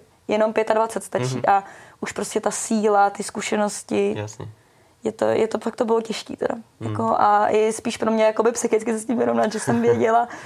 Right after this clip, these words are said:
Speaker 2: <laughs>
Speaker 1: že jako bych chtěla víc, ale
Speaker 2: Jo,
Speaker 1: ono to
Speaker 2: jo.
Speaker 1: víc ani jako nešlo.
Speaker 2: Mhm.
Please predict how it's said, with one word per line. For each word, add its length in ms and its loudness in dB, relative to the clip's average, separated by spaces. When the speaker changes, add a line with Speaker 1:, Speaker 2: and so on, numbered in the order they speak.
Speaker 2:
<laughs> 260 -20
Speaker 1:
že 120 -2
jako 220 0
bych 320 -2
chtěla 320 6
víc, 340 2
ale 200 4
Speaker 2:
Jo, 40 6
Speaker 1:
ono 140 6
to 80 6
Speaker 2:
jo. 100 4
Speaker 1:
víc 220 0
ani 200 2
jako 160 0
nešlo. 480 0
Speaker 2:
Mhm. 320 -6